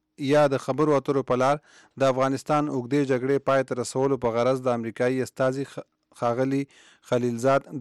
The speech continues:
دا د سیمه ییزو هیوادونو اووم سفر دی. په خپلو دغه سفرونو کې د تیر کال ستمبر میاشتې را په دې خوا نوموړي پنځه وارې د افغان طالبانو سره نیغ په نیغه ملاقاتونه کړي دي او امکان دی په دې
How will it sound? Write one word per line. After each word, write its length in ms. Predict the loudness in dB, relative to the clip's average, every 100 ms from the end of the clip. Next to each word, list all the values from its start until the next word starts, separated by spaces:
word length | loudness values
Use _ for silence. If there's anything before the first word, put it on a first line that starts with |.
| 0
دا 100 | 0
د 220 | -2 -6
سیمه 240 | -4 -2
ییزو 260 | 0 -2 -2 -4
هیوادونو 580 | -2 -2 0 -2 -2 -4 _ -20 -20 _ _ _ _
اووم 320 | 0 2 2 0
سفر 340 | -4 0 -2 -2
دی. 120 | -4 -6 _ _ _ _ _ _ _ _ _ -20 _
په 260 | 2 4 2
خپلو 340 | -2 0 2 2 -2 0
دغه 160 | 2 2
سفرونو 420 | 0 -2 0 0 -2
کې 220 | -2 -6 -6 _ _ _ _
د 260 | -12 0 2 4
تیر 160 | 2 2
کال 220 | 2 0
ستمبر 440 | 0 -4 0 0
میاشتې 400 | 0 0 -2 -2
را 80 | -2
په 140 | -2 -2
دې 180 | -2 -2
خوا 140 | -2
نوموړي 400 | -2 -2 -2 -2 -4
پنځه 240 | -4 0 2
وارې 260 | 2 2
د 100 | 0 0
افغان 260 | 0 -2 -2
طالبانو 460 | -4 0 -2 -2
سره 240 | -4 -2 0 0
نیغ 160 | -4 -6
په 100 | -6
نیغه 220 | -4 -4 -2
ملاقاتونه 600 | -2 -2 -2 -4 -6 -8
کړي 280 | -6 -6 -6
دي 160 | -6 -8 _ _ -20 -14 -4
او 80 | -2
امکان 400 | -2 -2 -2 0
دی 80 | -2
په 160 | -2
دې 80 | -2